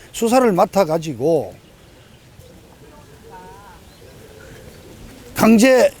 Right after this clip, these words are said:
어? 모금을 이유로 이십오 년 형을 구형했던 그 당시에 수사검사가 바로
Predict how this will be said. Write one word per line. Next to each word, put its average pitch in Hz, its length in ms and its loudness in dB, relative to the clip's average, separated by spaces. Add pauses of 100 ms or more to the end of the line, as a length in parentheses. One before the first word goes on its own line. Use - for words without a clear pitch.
(400)
어? 254 260 0
모금을 214 520 4 (480)
이유로 214 540 4
이십오 240 760 2
년 269 180 4
형을 269 400 4
구형했던 208 800 -2 (280)
그 196 100 0
당시에 262 420 0
수사검사가 233 840 -2
바로 185 340 -2